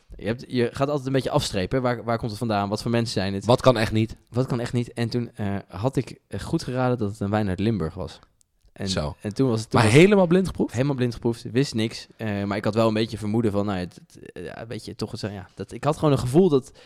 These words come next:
Speaker 1: Het is niet normaal. En ik was
Speaker 2: Hey.
Speaker 1: toevallig twee weken daarvoor naar Limburg geweest, ook wat wijn geproefd, dus dat scheelde wel. Maar dan, eh, dan heb je het wel gelijk, eh, nou, dan is het wel gelijk goed.
Speaker 2: Hey, en de, eventjes voor de beeldvorming. Eh, er zijn dus sommeliers en, eh, vinologen die tot het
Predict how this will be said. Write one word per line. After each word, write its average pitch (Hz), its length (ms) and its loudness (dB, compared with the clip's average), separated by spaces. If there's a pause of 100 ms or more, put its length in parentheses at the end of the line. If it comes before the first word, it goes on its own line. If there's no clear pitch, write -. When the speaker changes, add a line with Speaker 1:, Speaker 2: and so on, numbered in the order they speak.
(120)
Speaker 1:
Het - 100 -20
is 127 60 2
niet 180 160 2
normaal. 113 300 4
En 117 80 -4
ik 113 80 -2
was 139 100 6
Speaker 2:
Hey. 127 100 4
Speaker 1:
toevallig 151 260 6
twee 135 240 2
weken 127 220 2
daarvoor 117 260 4
naar 110 100 0
Limburg 131 320 2
geweest, 127 180 0
ook 117 80 -8
wat 120 80 -4
wijn 117 180 -2
geproefd, - 280 -8
dus 110 80 -6
dat 110 100 0
scheelde 98 220 -2
wel. 104 220 -2 (260)
Maar 98 120 -6
dan, 110 180 2
eh, 110 140 0 (100)
dan 107 120 -4
heb 107 100 -2
je 113 60 -4
het 107 100 -2
wel 101 80 2
gelijk, 98 340 -4
eh, 95 100 -8 (1080)
nou, - 180 -12
dan 95 120 -12
is 95 60 -8
het 95 100 -8
wel 92 100 -4
gelijk 92 200 -8
goed. - 200 -16 (240)
Speaker 2:
Hey, 123 220 6
en 139 260 2
de, 120 140 2
eventjes 135 380 4
voor 135 280 10 (140)
de 120 80 4
beeldvorming. 117 600 4
Eh, 110 560 0
er 110 60 4
zijn 127 260 4
dus 110 300 0
sommeliers 104 640 -2
en, 95 320 -4
eh, 85 180 -6
vinologen 110 680 4
die 104 360 -2
tot 117 220 2
het 104 260 -2